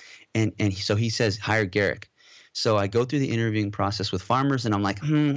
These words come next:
I don't really wanna work at Farmers. You know, it's like a corporation."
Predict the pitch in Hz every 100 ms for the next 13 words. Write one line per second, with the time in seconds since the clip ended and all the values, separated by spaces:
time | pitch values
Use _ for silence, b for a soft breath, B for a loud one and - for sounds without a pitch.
0 | - 165 165 139 117 110 107 92 90 -
1 | - 120 117 110 113 110 107 - - -
2 | 110 107 104 101 101 107 101